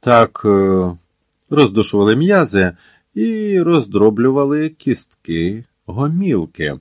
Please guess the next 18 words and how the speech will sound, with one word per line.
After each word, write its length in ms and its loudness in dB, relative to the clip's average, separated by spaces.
А 200 2
оце 580 2
здоровань 520 2
тримає 520 2
в 60 2
одній 340 0
руці 380 0
гігантського 920 -2
зазубреного 720 -4
ножа, 480 -4
в 40 -8
іншій 340 0
якусь 420 0
моторошну 680 -6
пилку, 680 -2
інструменти 840 -2
для 220 -2
страти, 720 -2